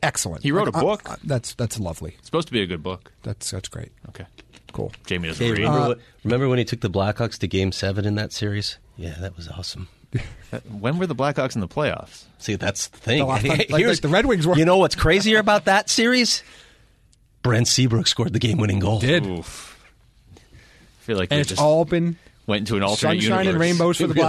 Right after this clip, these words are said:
Speaker 1: Blackhawks since then.
Speaker 2: Yep.
Speaker 3: Yes.
Speaker 2: And he made, like, forty billion dollars off
Speaker 3: Oh,
Speaker 2: that goal.
Speaker 3: my goodness. Yes, he did. Okay. So, anyway.
Speaker 1: Look, the, the reality is, is the, the expectations for this team are, we're always going to exceed the talent level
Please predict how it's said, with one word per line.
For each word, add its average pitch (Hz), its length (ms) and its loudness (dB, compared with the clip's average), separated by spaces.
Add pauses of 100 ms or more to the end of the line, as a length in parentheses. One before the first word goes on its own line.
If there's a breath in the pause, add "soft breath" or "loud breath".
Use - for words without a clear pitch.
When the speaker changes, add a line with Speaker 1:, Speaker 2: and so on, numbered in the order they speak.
Speaker 1:
Blackhawks 165 200 2
since 117 240 0
then. 110 160 0
Speaker 2:
Yep. 104 280 0
Speaker 3:
Yes. 127 340 0 (240 loud breath)
Speaker 2:
And 107 100 -6
he 110 60 0
made, 110 240 2
like, 104 140 0
forty 120 280 2
billion 110 380 0
dollars 101 340 0
off 120 80 2
Speaker 3:
Oh, 139 280 4
Speaker 2:
that 98 40 0
goal. 92 100 2
Speaker 3:
my 98 320 2
goodness. - 680 -10
Yes, 80 180 -8
he 82 120 -8
did. 76 220 -12 (560 loud breath)
Okay. 160 400 0 (240)
So, 147 400 2
anyway. 101 480 0 (240)
Speaker 1:
Look, 180 200 -2
the, 196 120 2
the 175 100 -2
reality 220 340 4
is, 156 140 2
is 127 160 -2
the, 143 140 -4
the 156 120 2
expectations 170 560 -2
for 156 80 -4
this 143 160 0
team 123 380 -2 (120)
are, 135 120 0
we're 139 100 0
always 151 340 2
going 156 180 0
to 143 120 2
exceed 110 540 -2 (120)
the 127 120 -2
talent 131 340 0
level 113 380 0